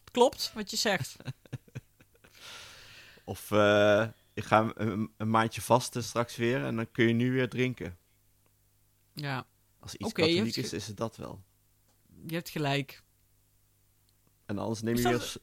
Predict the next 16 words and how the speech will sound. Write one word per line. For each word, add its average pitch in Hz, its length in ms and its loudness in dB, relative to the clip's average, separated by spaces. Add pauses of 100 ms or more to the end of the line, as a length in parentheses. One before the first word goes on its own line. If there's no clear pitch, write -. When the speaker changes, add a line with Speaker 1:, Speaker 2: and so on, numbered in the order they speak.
(180)
Speaker 2:
op - 180 -4
z-, - 80 -4
op - 260 -6
zondag 135 320 2
weer 120 140 2
een 113 60 -2
slokje 107 500 2
uit, 98 340 -2
eh, 101 420 0
de 107 120 -4
kelk. 98 280 4 (640)
Speaker 1:
<laughs> 277 140 -6 (720)
Ja. - 320 -10 (600)
En 147 100 -6
naar 151 100 -6
de 143 60 -12